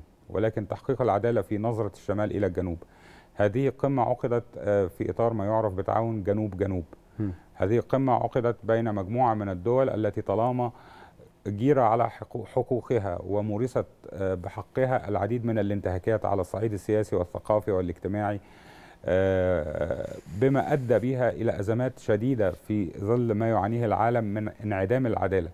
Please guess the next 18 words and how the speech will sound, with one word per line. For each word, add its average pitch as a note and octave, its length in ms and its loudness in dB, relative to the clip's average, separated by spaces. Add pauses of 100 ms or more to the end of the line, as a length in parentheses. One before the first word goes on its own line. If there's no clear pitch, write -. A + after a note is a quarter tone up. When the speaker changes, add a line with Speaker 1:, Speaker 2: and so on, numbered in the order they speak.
(480)
Speaker 1:
انعدام G2+ 320 0
العدالة B2 400 4
على G#2 200 4
مستوى G2 300 -2
الاقتصاد، A#2 460 -2
انعدام G2+ 360 -2
العدالة G#2+ 360 2
على F#2+ 180 2
مستوى G#2 340 -2
البيئة، G2+ 420 0
انعدام G#2 360 0
العدالة A#2 360 2
في A#2+ 140 -2
تطبيق A#2 400 -2
المعايير. G2 480 0 (500)
خلي A2 160 2
بال A#2 140 2
حضرتك، A2 400 -2